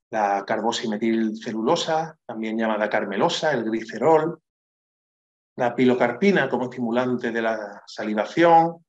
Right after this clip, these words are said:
ot-, y otras sustancias y otras técnicas. ¿Qué nos puede ofrecer la formulación magistral para el tratamiento de la serostomía? Pues mira, la pilocarpina se ha utilizado muchísimo, lo que pasa es que se utilizaba el colirio, ¿no? En gotitas.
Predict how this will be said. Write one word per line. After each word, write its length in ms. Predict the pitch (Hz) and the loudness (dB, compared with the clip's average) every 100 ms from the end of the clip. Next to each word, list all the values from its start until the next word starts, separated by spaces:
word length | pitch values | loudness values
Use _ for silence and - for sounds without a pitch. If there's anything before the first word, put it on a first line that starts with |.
| _ | _
ot-, 240 | 127 131 127 | -12 -8 -2
y 100 | 131 | -2
otras 300 | 143 156 - | -2 -4 -6
sustancias 580 | 151 180 175 - 190 - | -4 -2 -2 -2 -4 0
y 120 | 175 | 0
otras 300 | - 117 - | 0 -4 -10
técnicas. 580 | 98 92 95 104 - - _ _ _ _ _ _ _ _ _ _ _ _ _ _ - | -14 -12 -12 -12 -14 -20 _ _ _ _ _ _ _ _ _ _ _ _ _ _ 2
¿Qué 300 | 214 208 - _ | 4 2 -8 _
nos 480 | 165 156 139 143 - | 0 2 2 0 -4
puede 320 | - 165 160 151 | 2 4 6 4
ofrecer 500 | - 135 127 151 135 | 2 -4 -6 -2 -2
la 140 | 127 | -2
formulación 460 | 127 123 127 131 127 | -4 -2 -2 -2 -4
magistral 520 | 123 123 - 135 127 | -4 -8 -2 0 2
para 180 | 123 117 | 2 0
el 40 | |
tratamiento 480 | 110 110 117 113 113 | -2 -6 -4 -2 -4
de 40 | |
la 80 | 113 | -4
serostomía? 640 | 110 101 - 107 104 - _ _ _ _ _ _ _ _ _ _ _ _ _ _ | -6 -10 -6 -4 -4 -6 _ _ _ _ _ _ _ _ _ _ _ _ _ _
Pues 120 | - 170 | 2 6
mira, 200 | 202 185 | 6 6
la 100 | 147 | 4
pilocarpina 640 | 139 135 139 131 180 220 | 4 4 2 2 2 4
se 140 | 220 | 4
ha 40 | 240 | 2
utilizado 540 | 196 131 123 - 127 | 2 -4 -4 -4 -4
muchísimo, 680 | 117 117 - 151 - 127 139 | -4 -6 -8 -8 -4 -4 -2
lo 120 | 131 | -4
que 80 | 117 | -2
pasa 240 | 131 - | -4 -4
es 60 | - | -8
que 100 | 143 | -8
se 160 | - | -6
utilizaba 520 | 120 110 107 143 139 131 | -6 -6 -6 -4 -2 -2
el 120 | 123 | -2
colirio, 480 | 110 123 117 104 110 | -2 0 0 0 2
¿no? 320 | 196 220 - | 0 0 -6
En 160 | 135 123 | -6 -4
gotitas. 680 | 104 - 131 127 - - | -4 -4 -6 -8 -16 -18